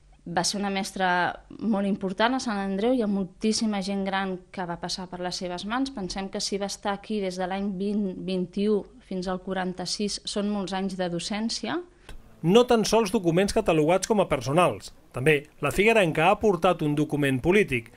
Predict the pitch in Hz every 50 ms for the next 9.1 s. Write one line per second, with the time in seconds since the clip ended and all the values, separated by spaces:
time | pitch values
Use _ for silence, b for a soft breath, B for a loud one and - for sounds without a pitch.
0 | b b - 175 214 240 226 - 180 165 151 - - 156 - 160 143 - - 202
1 | 190 - 196 208 214 180 196 - 185 180 180 196 190 170 165 175 202 208 196 175
2 | 160 147 - 175 165 151 123 - 147 151 139 131 143 139 185 196 180 - 127 113
3 | b b b b b - - - 202 208 185 143 120 107 - - - 123 117 113
4 | 117 120 131 123 - 151 127 117 110 110 110 110 110 110 - 147 165 180 165 131
5 | 117 - - - - - 240 233 - - 220 220 233 220 220 - 208 196 - 254
6 | 277 277 - - 320 381 453 - _ - _ _ _ _ - - 208 208 208 208
7 | 208 - - 214 208 202 208 208 202 202 - 214 190 196 190 196 190 196 208 208
8 | 202 - 214 196 214 254 262 262 226 202 185 - 196 190 196 190 190 208 226 262
9 | 285 277